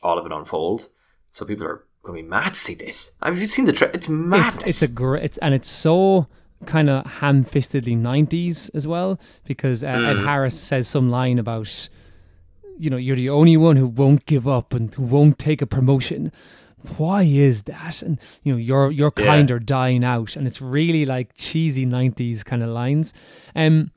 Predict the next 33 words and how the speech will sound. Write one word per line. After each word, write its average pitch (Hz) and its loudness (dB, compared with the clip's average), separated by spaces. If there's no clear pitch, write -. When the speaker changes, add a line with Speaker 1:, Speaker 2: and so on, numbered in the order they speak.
Speaker 2:
it's 185 -4
funny 262 2
because 196 2
Speaker 1:
Yeah, 117 10
then 127 8
he 139 4
says, 135 6
"I 117 4
guess 113 2
that's 107 -2
just 113 -6
one 107 -4
of 95 -4
life's 104 0
greatest 104 -6
mysteries, 98 -12
sir." 87 -12
Speaker 2:
Yeah. 254 10
Speaker 1:
That's, - -2
that's, - 2
that's 165 -2
the 156 8
answer 139 2
he 95 -6
gives - -16
<laughs> - 4
Speaker 2:
But 185 -2
Speaker 1:
to 160 -2
an 160 8
admiral. 170 8
Speaker 2:
there's 156 2
that 202 2
shot 170 2